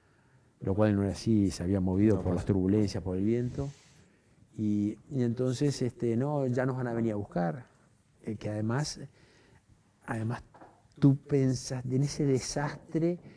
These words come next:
Speaker 1: eh, pensás que sos el centro del mundo,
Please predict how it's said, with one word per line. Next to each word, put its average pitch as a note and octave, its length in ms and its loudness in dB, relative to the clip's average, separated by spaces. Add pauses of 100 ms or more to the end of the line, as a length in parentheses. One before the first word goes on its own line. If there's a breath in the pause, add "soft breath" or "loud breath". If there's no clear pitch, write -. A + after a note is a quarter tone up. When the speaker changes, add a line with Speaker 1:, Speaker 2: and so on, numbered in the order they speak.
(720 loud breath)
Speaker 1:
eh, A2+ 420 -4 (180)
pensás A2 360 -6
que - 140 -2
sos C#3 240 -2
el A#2 100 4
centro A#2+ 440 6
del G#2+ 100 4
mundo, C3 640 2